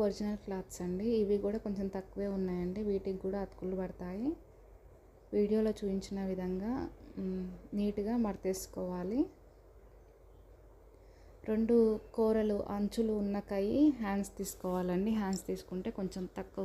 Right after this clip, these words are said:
కుట్టేటప్పుడు కొంచెం తక్కువ పని అవుతుంది. ఎ-, ఎప్పుడు బ్లౌజు నిలువు నేత ఉన్న కయ్యే కట్ చేసుకోవాలండి. అద్దం, అడ్డం నేత ఉన్న కై కట్ చేసుకుంటే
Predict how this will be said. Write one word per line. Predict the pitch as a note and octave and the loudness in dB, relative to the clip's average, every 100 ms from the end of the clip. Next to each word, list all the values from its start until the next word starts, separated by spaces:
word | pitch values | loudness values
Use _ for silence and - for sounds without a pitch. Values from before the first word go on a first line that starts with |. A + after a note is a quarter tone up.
| F#3+ | -4
కుట్టేటప్పుడు | G3 G3+ G3 F#3 G#3 A#3 | -4 -4 -4 -6 -6 -4
కొంచెం | F#3+ F3 E3+ | -6 -6 -8
తక్కువ | F#3 - F#3+ F#3+ F3+ - - - - - - - - | -8 -6 -4 -2 -4 -8 -18 -20 -20 -20 -20 -16 -6
పని | G3 F#3+ F#3 | -2 -2 -2
అవుతుంది. | F3+ F3+ F3+ F#3+ C4+ G4+ - - - - - - - - - - - - - - - - - - - - - - - A3+ | -4 -4 -2 0 2 0 -4 -20 -20 -20 -20 -20 -20 -20 -20 -20 -20 -20 -20 -20 -20 -20 -20 -20 -20 -20 -20 -20 -8 -4
ఎ-, | A3 - A3+ | -4 0 0
ఎప్పుడు | A3+ B3 C4 C4 G#3+ | 2 4 6 6 4
బ్లౌజు | G3+ G3+ G#3 G#3+ C4+ B3+ - - G#3 G#3+ | 4 6 4 4 2 2 -4 -8 0 4
నిలువు | G#3+ A3+ A3+ B3 A3 | 6 6 6 6 6
నేత | G#3 G#3+ G3+ G3 | 2 0 0 0
ఉన్న | F#3+ F#3+ G3 | 0 -2 -2
కయ్యే | F#3+ G3+ G3+ | -2 -2 -4
కట్ | F#3 F#3+ | -4 -4
చేసుకోవాలండి. | F#3 - G3 F#3 F3+ F3+ G#3 G3 | -6 -6 -6 -4 -2 -2 -2 -2
అద్దం, | F3 G3 G3 - F#3+ F#3 | -2 -2 -4 -6 -4 -2
అడ్డం | F#3 G3+ G#3 G#3 | -2 0 2 4
నేత | G3+ F#3+ G3 F#3+ F#3 | 4 2 0 0 0
ఉన్న | F#3 F#3 | -2 -4
కై | F#3 F3+ | -4 -4
కట్ | E3 F#3 | -6 -4
చేసుకుంటే | F#3 - F3+ F3+ | -6 -6 -8 -4